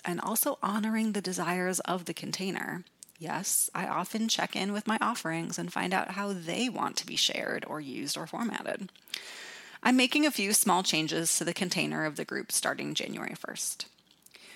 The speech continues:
Going forward, Fuck the Hustle and Get Focused will be a Patreon-based subscription group. The bones of the program are gonna remain the same.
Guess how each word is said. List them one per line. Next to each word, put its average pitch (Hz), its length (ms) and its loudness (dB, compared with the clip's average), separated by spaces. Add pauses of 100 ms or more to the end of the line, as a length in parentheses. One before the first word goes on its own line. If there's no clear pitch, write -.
Going 220 240 2
forward, 165 500 6
Fuck - 220 2
the 202 80 2
Hustle 185 320 4
and 208 80 2
Get 220 120 2
Focused - 480 0
will 156 80 -4
be 175 140 -2
a 170 60 0
Patreon-based 160 1160 2
subscription 190 600 0
group. - 340 -4 (600)
The 185 80 -2
bones 247 300 6
of 247 60 2
the 240 60 4
program 175 460 6
are 165 80 6
gonna 170 200 2
remain 156 480 4
the 156 60 4
same. - 480 2